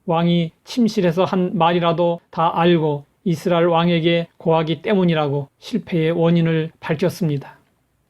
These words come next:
이스라엘의 승리는 정보전에서의 승리였습니다. 적들의 동향을 훤히 볼 수 있었던 엘리사 한 사람이 한 나라를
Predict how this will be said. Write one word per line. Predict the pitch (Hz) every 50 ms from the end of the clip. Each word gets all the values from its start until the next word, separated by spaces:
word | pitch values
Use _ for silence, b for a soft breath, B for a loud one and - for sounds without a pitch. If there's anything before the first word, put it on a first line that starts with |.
| _ -
이스라엘의 | 185 143 - 196 170 170 160 165 165
승리는 | 151 - - 220 196 180 160 151 139 135 - _ _ _
정보전에서의 | - 165 165 170 160 170 151 160 156 160 156 156 - 170 160 160 160 156 - _
승리였습니다. | - - 233 214 202 185 165 214 - - 165 147 143 139 - - - - _ _ _ _ _ _ _ _ _ _
적들의 | - 175 - - - 196 170 175 175 175
동향을 | - 170 165 160 160 151 147 139 139 - _ _ -
훤히 | 180 180 190 190 190 190
볼 | 180 - 196 185
수 | 185 - 214
있었던 | 214 208 - - 196 - - - 160 143 143 135 - _ _ _ -
엘리사 | 175 165 180 175 175 - 170
한 | - 208 220
사람이 | 214 208 190 175 156 151 143 139 131 - _ _
한 | - - 180 170
나라를 | 160 156 156 156 156 151 156 160 156 151